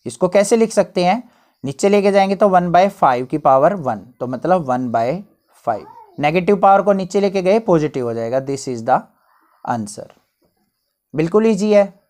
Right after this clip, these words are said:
आपको एक्सपोनेंट्स के फॉर्मूलेज थोड़े से पता होने चाहिए। कोई डाउट हो तो आप मुझे कमेंट कर सकते हैं, otherwise क्वेश्चन नंबर थर्ड देख लेते हैं इसका क्या है। क्वेश्चन नंबर थ्री के अंदर क्या है, सिंप्लीफाई करना है हमें। फर्स्ट पार्ट देखते हैं क्या है,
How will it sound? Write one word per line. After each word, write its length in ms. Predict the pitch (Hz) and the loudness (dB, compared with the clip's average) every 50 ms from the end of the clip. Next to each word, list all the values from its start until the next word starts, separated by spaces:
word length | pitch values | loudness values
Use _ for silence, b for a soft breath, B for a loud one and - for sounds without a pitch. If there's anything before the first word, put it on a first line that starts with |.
| _ _ _ _ _ _ - | _ _ _ _ _ _ -2
आपको 280 | 143 - - - 208 | -2 0 2 4 4
एक्सपोनेंट्स 520 | 202 202 - - 208 208 214 214 214 208 - | 4 2 0 0 2 2 2 2 0 0 0
के 80 | 240 208 | -2 0
फॉर्मूलेज 580 | 208 196 180 170 180 185 180 185 175 175 - | 2 2 2 2 2 0 0 0 -2 -2 -2
थोड़े 160 | 180 160 151 | -2 -2 0
से 140 | 143 - 156 131 | -2 -2 -4 -6
पता 220 | - - - 123 | -4 -4 -2 -2
होने 240 | 113 107 107 107 104 | -2 -4 -6 -10 -14
चाहिए। 320 | 104 107 104 101 98 101 _ _ _ _ _ _ _ _ _ _ | -16 -18 -18 -18 -20 -20 _ _ _ _ _ _ _ _ _ _
कोई 100 | - 160 151 | -2 0 2
डाउट 280 | 156 156 175 190 180 208 | 4 4 4 4 4 2
हो 80 | 196 | 2
तो 100 | 175 202 | 4 4
आप 160 | 196 185 175 | 4 4 2
मुझे 200 | 180 180 151 156 | 0 -4 -4 -4
कमेंट 320 | 147 - 131 127 127 123 - | -4 -4 -4 -4 -6 -6 -6
कर 120 | - 117 - | -6 -8 -6
सकते 280 | - 113 - - - | -8 -14 -14 -14 -16
हैं, 120 | 107 110 - | -14 -8 -4
otherwise 400 | 135 156 185 190 190 196 190 190 | -2 0 2 4 2 2 0 -2
क्वेश्चन 300 | - 190 175 - 202 185 | -4 -6 -4 -2 -2 -2
नंबर 220 | 180 180 180 180 175 | -2 0 -2 -2 -2
थर्ड 260 | 175 - 170 160 156 | 0 0 0 0 0
देख 220 | 135 135 127 113 135 | -2 -6 -8 -10 -10
लेते 240 | 127 120 - - 143 | -12 -10 -10 -12 -14
हैं 40 | |
इसका 220 | 139 - - 147 147 | -12 -10 -8 -8 -8
क्या 240 | - - - 113 98 | -8 -8 -10 -8 -8
है। 260 | 95 - - - _ _ _ _ _ _ _ _ _ _ _ _ _ _ _ _ _ _ _ _ _ _ _ _ _ _ _ _ _ _ _ _ _ _ _ _ _ _ - | -10 -14 -20 -20 _ _ _ _ _ _ _ _ _ _ _ _ _ _ _ _ _ _ _ _ _ _ _ _ _ _ _ _ _ _ _ _ _ _ _ _ _ _ 0
क्वेश्चन 280 | 190 185 - - 247 | 0 0 2 2 2
नंबर 220 | 247 254 247 262 262 | 2 4 4 2 2
थ्री 260 | 262 - 196 190 190 | 0 0 -4 -4 -2
के 100 | 180 240 240 | 0 0 0
अंदर 220 | 240 233 240 233 | 2 2 0 0
क्या 140 | 214 - 175 | 2 4 4
है, 80 | 185 214 | 4 2
सिंप्लीफाई 680 | 208 - 202 180 170 185 196 202 196 - 185 165 165 | 0 -2 -4 -4 -2 0 0 0 0 2 0 0 0
करना 280 | 160 160 131 117 110 104 | -2 -2 -4 -4 -6 -8
है 100 | 104 107 | -10 -10
हमें। 220 | 104 104 104 104 - _ _ _ _ _ _ _ _ _ _ _ - | -12 -12 -14 -16 -20 _ _ _ _ _ _ _ _ _ _ _ 0
फर्स्ट 240 | - - - - - | 2 2 2 2 0
पार्ट 260 | - 208 208 214 214 | 2 4 4 4 4
देखते 380 | 196 208 196 202 - - 196 196 | 2 0 0 0 -2 -2 0 0
हैं 100 | 196 196 | 0 -2
क्या 240 | - - 151 147 143 | -2 0 2 2 2
है, 280 | 143 151 147 151 185 | 2 0 -2 -4 -4